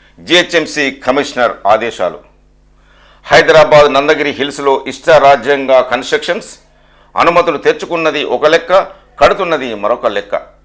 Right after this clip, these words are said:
ప్రతి ఫ్లోర్ నిబంధనలకు విరుద్ధం. సిట్ బ్యాక్ కూడా వదలట్లేదు. న్యాయం కోసం పోరాడిన నందగిరి హౌసింగ్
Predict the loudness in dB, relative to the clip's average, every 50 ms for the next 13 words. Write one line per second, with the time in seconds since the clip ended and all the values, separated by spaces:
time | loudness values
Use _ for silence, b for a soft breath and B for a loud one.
0 | _ _ _ _ 0 0 0 0 0 -4 -4 -4 -4 -8 -10 -2 2 6 6 6
1 | 6 6 4 0 2 2 2 2 2 2 2 2 0 -2 -4 -8 -8 -8 -4 -4
2 | -2 -2 0 -2 -2 -2 -2 -8 -18 _ b b b b b b b b b b
3 | b b b b -8 -2 -2 -2 -2 -4 -10 _ _ _ -16 0 4 4 4 4
4 | 2 -2 -2 0 4 4 6 6 4 2 0 -2 -2 -2 -4 -6 -4 -4 -4 -2
5 | -2 -4 -10 -12 -16 _ _ _ _ -4 0 2 4 4 2 2 0 -2 -4 -4
6 | -2 -6 -8 -4 -2 0 4 4 4 4 2 0 -2 -4 -4 -4 -4 -2 -2 -4
7 | -4 -4 -6 -4 -6 -6 -8 -4 -4 -4 -4 -4 -6 -10 -12 -12 -14 -16